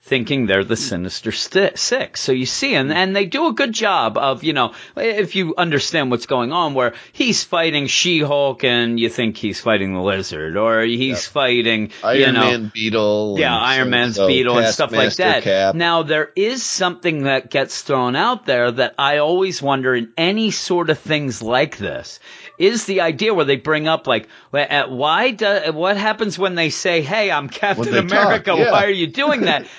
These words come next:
Speaker 1: And it never really is resolved. It's
Speaker 2: No.
Speaker 1: brought up, but not resolved.
Speaker 2: Well, he, they mentioned, well, he, he just hears everything.
Speaker 1: Yeah.
Speaker 2: He hears, like, they're, uh, threatening him.
Speaker 1: Yeah,
Speaker 2: He,
Speaker 1: yeah.
Speaker 2: they don't, he doesn't
Speaker 1: It's
Speaker 2: hear what
Speaker 1: just
Speaker 2: they're
Speaker 1: weird
Speaker 2: saying.
Speaker 1: that that's the case, but
Speaker 2: Yeah.
Speaker 1: they do
Speaker 2: I mean,
Speaker 1: spell
Speaker 2: they,
Speaker 1: it out.
Speaker 2: he does a good job of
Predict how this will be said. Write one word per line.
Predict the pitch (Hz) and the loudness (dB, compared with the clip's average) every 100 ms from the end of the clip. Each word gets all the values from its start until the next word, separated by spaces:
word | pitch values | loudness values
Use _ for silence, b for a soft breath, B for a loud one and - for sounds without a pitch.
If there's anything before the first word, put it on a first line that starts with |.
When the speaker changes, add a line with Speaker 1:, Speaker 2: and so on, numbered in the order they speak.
| - | -2
Speaker 1:
And | 214 | -2
it | 220 | -2
never | 269 302 403 320 | -2 0 0 0
really | 311 311 277 | 0 0 0
is | 285 339 | 0 0
resolved. | 277 - 226 294 147 104 175 | -2 0 0 0 -2 -4 -2
It's | 214 - | -2 0
Speaker 2:
No. | 123 113 | 2 4
Speaker 1:
brought | 104 95 247 | 4 4 2
up, | 277 - | 0 -2
but | 185 | -6
not | 180 233 240 190 | -2 -2 -2 -4
resolved. | 185 147 202 277 247 151 135 190 | -4 -2 -2 0 2 2 2 0
Speaker 2:
Well, | 208 B B | -2 B B
he, | 175 208 | -2 0
they | 185 214 | 2 0
mentioned, | 226 226 214 208 190 190 | 2 0 0 -2 -2 0
well, | 190 185 160 | 0 -2 -6
he, | 170 170 - | -2 -2 -2
he | - 170 190 | -8 -6 -4
just | 160 196 - | 0 -2 -2
hears | - 185 202 190 160 131 123 | -8 -2 2 2 2 0 -4
everything. | - 156 156 151 135 - | -2 0 0 -4 -6 -2
Speaker 1:
Yeah. | 202 175 101 | 0 0 -2
Speaker 2:
He | 208 | -2
hears, | 196 185 147 | -2 -2 -2
like, | 175 151 | -2 -2
they're, | - 160 147 139 131 | -4 -2 0 -2 -2
uh, | 120 120 113 | 0 2 2
threatening | 107 117 135 120 110 95 | -2 -2 -2 0 -4 -10
him. | 90 87 | -8 -2
Speaker 1:
Yeah, | 208 147 113 | 0 2 0
Speaker 2:
He, | 151 | 0
Speaker 1:
yeah. | 185 139 | 2 2
Speaker 2:
they | 139 | 2
don't, | 135 131 | 0 0
he | 139 | 0
doesn't | 139 131 110 | 2 2 0
Speaker 1:
It's | 123 | 0
Speaker 2:
hear | 123 | 2
what | |
Speaker 1:
just | 113 107 | 2 0
Speaker 2:
they're | 113 | -4
Speaker 1:
weird | 247 254 220 139 113 | -2 0 2 2 -2
Speaker 2:
saying. | 127 | -2
Speaker 1:
that | 143 - | -2 0
that's | 160 165 | -2 -2
the | - | -8
case, | 139 - 135 90 - - | -8 -8 -8 -8 -14 -4
but | 143 139 | 0 2
Speaker 2:
Yeah. | 110 107 - | 2 2 2
Speaker 1:
they | 185 | 0
do | 170 180 | 2 2
Speaker 2:
I | 175 | 2
mean, | 202 | 2
Speaker 1:
spell | 202 139 | 4 4
Speaker 2:
they, | 131 | 4
Speaker 1:
it | |
out. | 123 110 92 | 4 2 2
Speaker 2:
he | |
does | 247 254 | 0 0
a | 202 | -2
good | 190 156 | -2 0
job | 156 156 156 | 0 2 0
of | 131 | -4